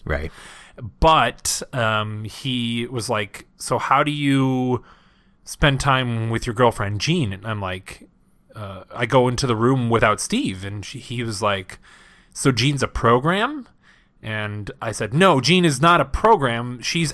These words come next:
Speaker 2: astrally projected." So it's a V R room, but everything's projected from real life. So it's actually the real people, but, um, our bosses, the Helens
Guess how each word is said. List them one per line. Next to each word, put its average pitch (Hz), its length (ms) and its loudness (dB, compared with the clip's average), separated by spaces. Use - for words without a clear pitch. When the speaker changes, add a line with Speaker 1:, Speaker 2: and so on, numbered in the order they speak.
Speaker 2:
astrally 160 560 4
projected." 120 800 -2
So 110 400 -4
it's 151 160 -2
a 156 60 4
V 196 220 0
R 214 220 8
room, 170 260 0
but 139 140 2
everything's 180 380 -2
projected 143 520 0
from 127 200 -4
real 120 220 -2
life. 107 360 -4
So - 140 2
it's 135 120 0
actually 160 280 4
the 147 100 2
real 139 220 6
people, 135 420 2
but, 117 340 0
um, 110 380 0
our 110 400 4
bosses, 151 520 4
the 117 80 -6
Helens 165 680 0